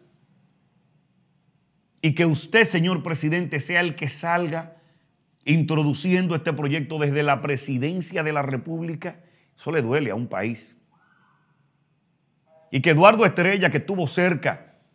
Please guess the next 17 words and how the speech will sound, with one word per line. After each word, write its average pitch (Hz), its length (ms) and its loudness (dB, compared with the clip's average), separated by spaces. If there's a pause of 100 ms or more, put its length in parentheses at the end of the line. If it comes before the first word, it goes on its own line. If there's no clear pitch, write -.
(280)
del 175 180 6
doctor 170 380 2
Joaquín 185 460 0
Balaguer, 165 720 2 (2000)
fenecido 185 600 6
presidente 175 600 0
de 156 80 2
la 147 80 2
República 156 520 -2
Dominicana, 147 680 0 (1300)
que 202 140 8
defendió 185 640 4
con, 220 340 0
con 202 240 -2
gallardía 175 1080 4 (1700)
nuestro 175 420 2
territorio 175 800 0